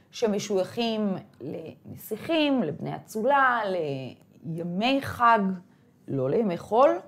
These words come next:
והנה אנחנו רואים כאן איזושהי התקשטות של הגן ושל הדשא לקראת אירוע מאוד חגיגי. ואמרתי כבר קודם שהבתים אחד, שתיים ושלוש הם המסגרת. יש איזושהי הכנה, איזושהי התכוננות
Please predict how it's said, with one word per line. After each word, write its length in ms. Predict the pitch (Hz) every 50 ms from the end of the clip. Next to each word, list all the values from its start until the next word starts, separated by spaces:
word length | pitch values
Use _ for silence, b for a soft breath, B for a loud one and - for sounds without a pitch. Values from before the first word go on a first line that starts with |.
| b b b b b b b b b -
והנה 400 | - - - - 262 285 320 330
אנחנו 280 | 294 240 240 - 214
רואים 200 | 175 190 247 302
כאן 160 | 302 311 285 -
איזושהי 380 | 254 277 - - - 269 247
התקשטות 800 | 214 - - - - - 196 - - - _ - 359 339 339 349
של 180 | - 226 185 170
הגן 480 | 170 147 139 220 277 302 277 240 220 202
ושל 340 | 208 226 269 262 - 247 208
הדשא 600 | 196 185 - 190 226 302 294 - 311 311 302 311 302 b b b b b b b b b b b b b b _ _ _ -
לקראת 540 | 156 185 - - - - 240 277 349 359 349 - -
אירוע 420 | - 233 208 165 220 330 392 381 359 294
מאוד 360 | 240 220 - - 269 285 285 285
חגיגי. 680 | - - - 247 208 180 208 190 165 139 165 185 147 - - _ _ _ _ _ _ _ _ _ _ _ _ _ _ _ _ _ _ _ _
ואמרתי 500 | - 196 226 262 285 311 320 311 302 254
כבר 180 | 208 214 247 214
קודם 520 | - - 339 349 311 269 247 240 254 277 254 B B B B B B
שהבתים 580 | _ - 202 190 196 196 - - 269 262 262 240 - -
אחד, 340 | - - - 220 214 214 202 190 - - - _
שתיים 380 | - - - - 208 185 180 180 170
ושלוש 540 | 185 - - 214 233 254 269 269 - - -
הם 160 | - 196 190 185
המסגרת. 640 | 190 196 190 147 - - - 139 240 220 156 - - -
יש 240 | - 233 226 - - -
איזושהי 360 | 247 233 247 - - 247 233
הכנה, 540 | 233 - - - - 202 202 214 214 226 -
איזושהי 300 | - 254 254 - 285 269
התכוננות 840 | - - - - - 247 233 247 254 277 370 392 392 - - -